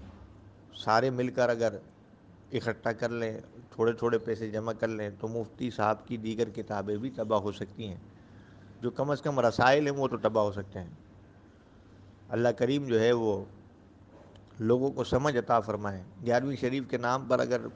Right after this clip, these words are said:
پچاس دیگیں کی جاتی ہیں تو بھئی دو دیگ اگر کم کر دی جائے، اور حضور پیران پیر شیخ عبد القادر جیلانی رحمۃ اللہ علیہ کی،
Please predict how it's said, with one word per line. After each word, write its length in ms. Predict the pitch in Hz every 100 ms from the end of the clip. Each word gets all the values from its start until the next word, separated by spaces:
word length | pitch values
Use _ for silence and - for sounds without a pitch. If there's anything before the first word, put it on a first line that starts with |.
| -
پچاس 400 | - 107 120 120
دیگیں 200 | 113 120 120
کی 100 | 127
جاتی 380 | 120 117 127 131
ہیں 100 | 110
تو 120 | 110
بھئی 140 | 110 127
دو 200 | 123 135
دیگ 240 | 127 131
اگر 220 | 127 123
کم 220 | 107 123
کر 160 | 120 113
دی 180 | 104 120
جائے، 180 | 101 98 - - - - - - - - -
اور 160 | 110 104
حضور 300 | 107 117 120
پیران 280 | 101 117 120 120 -
پیر 220 | 123 123 - - - - - - - - - - - - - - - -
شیخ 300 | - 123 127
عبد 140 | 123
القادر 420 | 123 123 123 127 120
جیلانی 400 | 117 117 123 123
رحمۃ 280 | 113 117
اللہ 260 | 110 113 110
علیہ 280 | 113 113 107 - - - -
کی، 180 | - 143